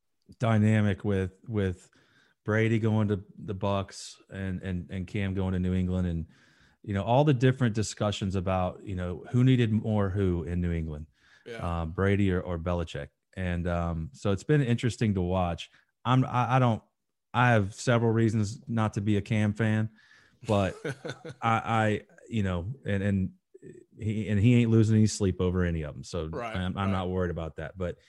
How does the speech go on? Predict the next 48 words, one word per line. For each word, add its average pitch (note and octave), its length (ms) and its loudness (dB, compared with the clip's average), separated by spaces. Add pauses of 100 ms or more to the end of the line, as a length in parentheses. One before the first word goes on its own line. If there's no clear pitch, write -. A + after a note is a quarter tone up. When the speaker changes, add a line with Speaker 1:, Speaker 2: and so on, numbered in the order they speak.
Speaker 2:
No A2+ 140 -12
doubt. G#2 280 -12
Speaker 1:
um, G2 400 0
I C3 120 2
think, C3+ 420 2
you G2+ 120 -6
know, F#2+ 120 -2
he's, A#2 300 -2
he's, A#2 280 -4 (1080)
he G2 160 -6
ain't A#2+ 80 0
gonna C#3 120 2
be B2+ 120 4
there B2 180 6
next G#2 260 0
year. F#2+ 140 0
He G#2+ 80 0
just A2+ 180 -2
signed A#2 180 2
a G#2+ 40 2
one-year, A2 360 2 (120)
one-year A2+ 280 2
deal. A2+ 200 4
Am G2 100 2
I F2+ 40 2
wrong? A2 320 0 (200)
Yeah. A2 200 -2
Speaker 2:
No, D3+ 260 -8 (240)
you're B2+ 180 -12
right. E3 180 -4
Speaker 1:
So G#2 280 4
Speaker 2:
He's G2 120 -2
Speaker 1:
he, G#2 240 -4
he A2+ 140 0
ain't C3 80 4
gonna C3+ 100 4
be B2+ 160 4
there A#2+ 160 4
next G#2+ 260 -2
year. F#2+ 260 -2
I A2+ 80 -2
don't C3 140 4
know, B2 160 6
man. G#2+ 340 2 (500)
I, A#2 200 -4
I, A#2+ 100 -2
I B2+ 140 2
would, C#3+ 200 4